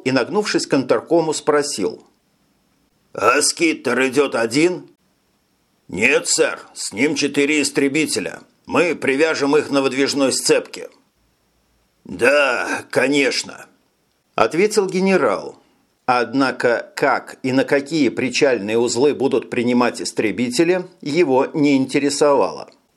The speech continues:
Главным было то, что по безопасной тыловой области курьер передвигался под усиленной охраной. А это, по мнению генерала, еще больше повышало значимость визитера.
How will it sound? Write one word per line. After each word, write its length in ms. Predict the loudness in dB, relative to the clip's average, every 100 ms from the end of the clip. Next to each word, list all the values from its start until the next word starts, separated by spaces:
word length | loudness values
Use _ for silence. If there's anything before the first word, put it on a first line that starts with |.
| _ _ _
Главным 680 | 2 4 4 2 0 -2 0
было 260 | 2 2 2
то, 420 | 2 2 2 -2
что 360 | -12 0 2 4
по 160 | 0
безопасной 680 | -2 0 0 0 -2 -2 -4
тыловой 520 | 2 2 4 2 -2
области 720 | 2 0 2 -2 -4 -12 -14 -12
курьер 380 | 0 0 2 0
передвигался 800 | 0 -2 0 -2 2 2 2 0
под 180 | -2 -2
усиленной 540 | 0 0 2 2 2
охраной. 640 | 2 0 -2 -2 -6 -16 _ _ _ _ _
А 200 | 0 2
это, 300 | 2 0 -2
по 140 | -2
мнению 420 | -2 -2 -2 -2
генерала, 640 | 0 0 2 0 -2 -6 -14 _
еще 400 | -2 -2 0 0
больше 380 | 2 2 2 -2
повышало 560 | 0 2 2 2 2 0
значимость 680 | -2 -2 -2 -2 -2 -2
визитера. 760 | -2 0 -2 0 2 2 -2